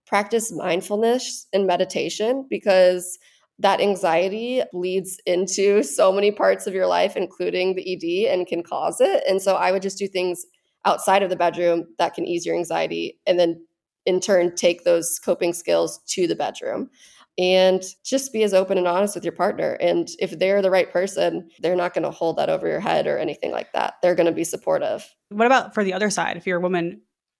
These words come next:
Speaker 2: and you are on a date with someone who is having this issue, like, what do you think is the way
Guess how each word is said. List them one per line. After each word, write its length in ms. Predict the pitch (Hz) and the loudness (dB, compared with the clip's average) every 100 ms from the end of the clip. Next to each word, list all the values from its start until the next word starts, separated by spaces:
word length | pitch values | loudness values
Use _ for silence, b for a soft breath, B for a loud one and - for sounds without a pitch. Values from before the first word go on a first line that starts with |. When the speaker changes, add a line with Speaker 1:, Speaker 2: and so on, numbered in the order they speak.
| _ | _
Speaker 2:
and 240 | - 196 180 | -4 -2 0
you 160 | 175 | 0
are 380 | 170 160 160 165 196 | 2 4 2 0 -2
on 80 | 180 | -2
a 60 | |
date 160 | 165 170 | 2 0
with 180 | 175 - | -2 -6
someone 440 | - 170 156 160 - _ | -2 0 0 -2 -8 _
who 260 | 185 160 | 0 0
is 180 | 185 180 | 0 -2
having 300 | 175 165 156 | 0 -2 -2
this 100 | 156 | -4
issue, 320 | 170 - - - | -4 -4 -6 -4
like, 400 | 202 175 165 - _ | 0 -2 -2 -14 _
what 180 | 196 214 | -2 0
do 60 | |
you 60 | 220 | 0
think 400 | 214 196 185 - | -2 0 0 -4
is 220 | - 190 - | -6 -4 -2
the 80 | |
way 300 | 180 170 170 | -2 0 0